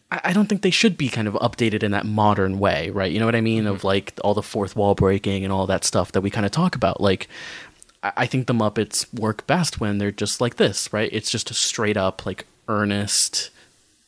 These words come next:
Speaker 1: story or earnest, like, entertainment. I, I would love to see them make a new Muppet movie. Like, I, I'm really, like, I, I, I don't know what they could do with a pl-, with,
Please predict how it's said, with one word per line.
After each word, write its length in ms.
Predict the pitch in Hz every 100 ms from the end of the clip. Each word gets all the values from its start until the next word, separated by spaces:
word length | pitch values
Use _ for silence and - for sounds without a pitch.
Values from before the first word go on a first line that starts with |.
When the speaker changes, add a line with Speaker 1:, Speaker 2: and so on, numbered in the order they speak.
| _ -
Speaker 1:
story 520 | - 196 185 110 98
or 180 | 104 -
earnest, 560 | 107 110 104 104 - 101
like, 160 | 95
entertainment. 800 | 110 104 113 147 151 101 87 90 - - _ _ _ _ _ _ -
I, 60 | - -
I 60 |
would 180 | 214 196
love 160 | 240 254
to 80 | 175
see 160 | -
them 160 | 110 101
make 140 | 95 101
a 40 |
new 140 | 101
Muppet 320 | 95 131 123 -
movie. 400 | - - 139 139
Like, 160 | 120 104
I, 140 | 127 107
I'm 160 | 135
really, 280 | 147 175 139 120
like, 240 | 113 - - - - -
I, 120 | 113
I, 220 | 123 127 110
I 60 | 131
don't 160 | 147
know 120 | 131 113
what 340 | 104 104 -
they 120 | 101
could 220 | - 107 107
do 180 | 95
with 140 | 95 101
a 40 |
pl-, 180 | - - 110
with, 240 | 104